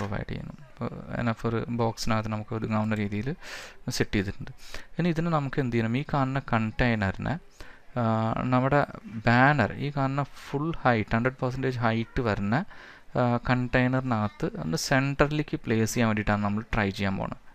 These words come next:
ഓക്കെ, അപ്പോൾ ഇവിടെ നമ്മുടെ ഈ ഹൈലൈറ്റർ, ഇതാണ് നമ്മുടെ ഹൈലൈറ്റർ. അപ്പോൾ ഈ ഹൈലൈറ്ററിൻ്റെ പാരന്റ് നോക്കുകയാണ് വെച്ചെങ്കിൽ ദേ ഇതാണ് നമ്മുടെ ക-, ക-, കണ്ടെയ്നർ എന്ന് പറഞ്ഞിട്ടുള്ള പാരന്റാണ് നമ്മൾ കൊടുക്കുന്നത്.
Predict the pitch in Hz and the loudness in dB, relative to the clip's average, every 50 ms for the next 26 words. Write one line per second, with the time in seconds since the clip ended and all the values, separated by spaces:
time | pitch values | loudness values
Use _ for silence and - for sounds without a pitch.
0 | - - - - - 110 - - - - - - - - - - - - - - | -8 -4 -2 -2 0 -2 -2 -6 -10 -14 -14 -14 -16 -16 -16 -18 -18 -18 -18 -10
1 | - - 127 135 135 143 151 127 113 151 - - - - - - - - - - | -8 -4 -2 0 0 2 2 2 2 0 -2 -8 -14 -16 -14 -14 -12 -10 -4 -2
2 | 135 127 127 131 127 127 127 - - - - - - - - - - - - - | 0 0 0 0 -2 -2 -4 -8 -10 -14 -18 -18 -18 -18 -16 -18 -16 -2 2 4
3 | 120 127 135 143 143 131 107 98 - - - - - - - - - - - - | 4 6 6 6 6 4 4 4 0 -4 -6 -6 -10 -20 -20 -20 -20 -20 -20 -20
4 | - - - - - - - - - - - - - - - - - - 117 113 | -20 -20 -20 -20 -20 -20 -20 -20 -20 -20 -20 -20 -20 -20 -18 -8 -2 0 2 2
5 | 117 117 113 113 113 107 - 113 107 104 101 101 101 110 - 127 156 175 - - | 4 2 2 2 0 0 2 2 2 2 2 0 -2 0 0 0 0 0 -4 -10
6 | - - - - - - - - 120 127 127 123 110 127 123 120 127 131 135 143 | -16 -16 -18 -18 -20 -10 -6 -4 -2 -2 -2 0 2 4 4 6 6 4 4 4
7 | 143 143 - - 147 143 139 139 - - - 123 120 120 123 131 139 147 147 147 | 4 4 2 0 0 2 0 0 0 0 0 2 4 4 4 4 4 2 0 -2
8 | - - 123 113 107 - - - 104 101 98 98 107 98 101 107 131 - - - | -2 0 0 0 0 0 -2 0 0 0 0 0 -2 -2 0 -2 -4 -4 -8 -16
9 | - _ - - - - - - - - - - _ - - - 131 101 - - | -20 _ -20 -20 -20 -20 -20 -20 -20 -20 -20 -20 _ -20 -12 -8 -6 -6 -4 0
10 | 120 127 120 113 110 104 101 104 107 - - - 110 101 98 - - - - - | 2 4 4 4 2 0 -2 -2 -4 -6 -4 -2 0 0 0 0 -4 -6 -8 -8
11 | - - - - - 113 110 110 - 113 110 110 113 113 113 113 113 104 101 101 | -8 -8 -6 -4 -2 -2 0 2 2 4 4 4 2 0 0 0 0 0 0 0
12 | 98 98 - - 101 - - - - - - - - - 98 - - 98 101 101 | -2 -4 -4 -6 -8 -8 -10 -14 -16 -8 -6 -6 -4 -4 -4 -4 -4 -4 -4 -6
13 | 101 98 92 - - - - - | -6 -8 -10 -10 -10 -10 -10 -10